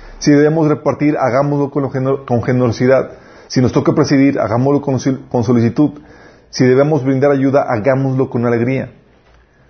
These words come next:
¿Por qué? Porque tu don es lo que te ubica en el reino de Dios y es lo que define tu, su, tu contribución. Y ahí en ese don, como hemos platicado, es donde está tu liderazgo.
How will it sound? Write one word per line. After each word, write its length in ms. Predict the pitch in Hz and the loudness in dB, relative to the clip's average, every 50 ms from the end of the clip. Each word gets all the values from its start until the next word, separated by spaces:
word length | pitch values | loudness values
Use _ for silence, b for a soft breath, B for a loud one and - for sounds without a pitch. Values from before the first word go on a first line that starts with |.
| b b - | b b -4
¿Por 160 | - 131 - | -2 0 2
qué? 420 | 185 185 160 - - - - - _ _ _ _ _ _ _ _ _ _ _ _ _ _ _ - | 2 0 0 -2 -6 -14 -20 -20 _ _ _ _ _ _ _ _ _ _ _ _ _ _ _ -2
Porque 220 | - 143 120 170 | 0 0 2 2
tu 140 | - 165 143 | 2 2 4
don 160 | 143 160 185 | 4 2 2
es 80 | 196 175 | 0 0
lo 140 | 190 180 - | 0 0 -2
que 80 | 170 | -2
te 120 | 160 160 139 | -2 0 -2
ubica 880 | 120 123 147 165 170 160 - - 151 127 123 127 135 - - - - _ _ - | 0 0 0 -2 -2 -4 -4 -2 0 2 2 2 0 -2 -8 -14 -20 _ _ -2
en 180 | 139 123 123 | 0 2 2
el 140 | 123 117 110 | 2 2 0
reino 300 | 110 131 131 131 127 127 | 0 0 0 0 0 0
de 80 | 123 120 | 0 0
Dios 260 | 120 123 123 120 127 | 0 0 -2 0 0
y 60 | 131 | 2
es 80 | 135 135 | 2 2
lo 100 | 139 135 | 2 2
que 80 | 139 | 0
define 280 | 127 120 - 127 123 120 | 0 0 0 -2 -2 -2
tu, 120 | 135 123 - - - - - 117 - | -4 -6 -6 -10 -12 -12 -12 -10 -4
su, 180 | - 139 127 - | -2 -2 -2 -2
tu 240 | - 110 123 - - | -4 -8 -8 -4 -2
contribución. 640 | - 117 98 - 127 120 107 - - 139 139 139 110 131 117 | -2 -2 0 0 0 0 0 0 0 0 0 0 -2 -2 0
Y 80 | 107 135 | 2 4
ahí 280 | 127 123 135 147 180 | 4 4 2 2 0
en 80 | 190 196 | 0 -2
ese 180 | - - 160 | -2 -2 -4
don, 160 | 143 143 143 127 | -4 -4 -4 -4
como 180 | - 135 123 | -4 -2 -2
hemos 200 | 120 127 135 135 | -2 -2 -2 -4
platicado, 560 | - 151 123 113 120 - - 117 117 120 120 B B B B B B B | -4 -4 -4 -4 -4 -2 0 0 0 0 -4 B B B B B B B
es 180 | - 135 143 | 0 0 2
donde 160 | 151 175 165 160 | 2 0 -2 -2
está 300 | 160 - - 147 139 - | -2 -2 -2 -2 0 0
tu 100 | 156 143 | 0 2
liderazgo. 560 | 139 135 131 135 139 147 143 - - - | 2 2 2 2 0 0 -2 -4 -8 -12